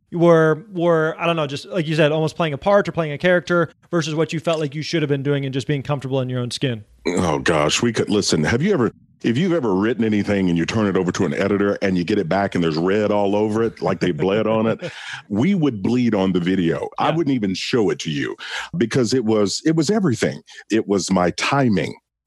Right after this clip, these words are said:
Speaker 2: my pacing. I was trying to give too much information, too many slides, no audience connection.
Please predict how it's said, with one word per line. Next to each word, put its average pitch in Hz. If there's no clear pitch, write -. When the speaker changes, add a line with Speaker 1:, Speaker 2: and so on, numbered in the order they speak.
Speaker 2:
my 90
pacing. 95
I 98
was 101
trying 143
to 123
give 107
too -
much 101
information, 82
too 180
many 156
slides, -
no 113
audience 104
connection. 73